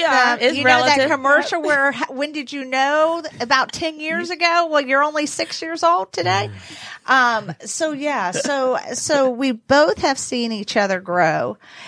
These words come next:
Speaker 2: And the one thing about Accenture that I love, and I love this with all of our clients, is can you sit down across, take a problem, and really noodle on the solution that's gonna drive the innovation, solve the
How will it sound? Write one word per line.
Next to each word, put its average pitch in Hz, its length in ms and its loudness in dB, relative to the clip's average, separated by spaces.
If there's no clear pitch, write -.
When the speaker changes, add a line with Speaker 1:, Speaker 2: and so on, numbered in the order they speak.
Speaker 2:
And 226 220 2
the 233 80 0
one 254 320 2
thing 277 220 -4
about 226 280 2
Accenture 196 680 -6
that 196 220 0
I 180 40 2
love, 180 420 4
and 180 100 2
I 190 80 0
love 196 200 0
this 190 240 -6
with 175 140 -10
all 196 240 0
of 180 60 -4
our 165 120 -2
clients, 196 720 0
is 175 240 -2
can 302 160 2
you 254 120 4
sit - 280 -2
down 339 220 2
across, 196 800 0
take 311 240 0
a 311 40 -2
problem, 185 640 2
and 226 220 0
really 277 260 0
noodle 233 340 2
on 233 220 2
the 196 100 -4
solution 202 680 -2
that's 151 220 -2
gonna 202 260 -4
drive 202 480 0
the 202 180 -6
innovation, 175 640 -2
solve 208 560 2
the 208 160 -4